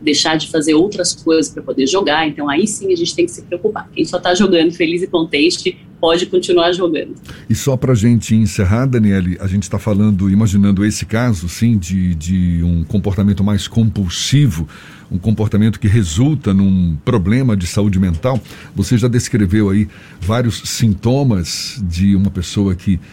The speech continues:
Speaker 2: que vivencia esse tipo de situação. E é um comportamento que pode evoluir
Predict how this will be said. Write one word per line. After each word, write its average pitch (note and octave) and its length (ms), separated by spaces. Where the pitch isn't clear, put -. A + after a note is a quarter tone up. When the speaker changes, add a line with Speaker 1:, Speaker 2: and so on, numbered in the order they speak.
Speaker 2:
que - 80
vivencia G2 640
esse G#2+ 220
tipo F#2 200
de F2+ 80
situação. G#2+ 540
E D#3+ 180
é F#3+ 80
um A3+ 140
comportamento C#3 640
que B2 80
pode C#3+ 420
evoluir D3+ 800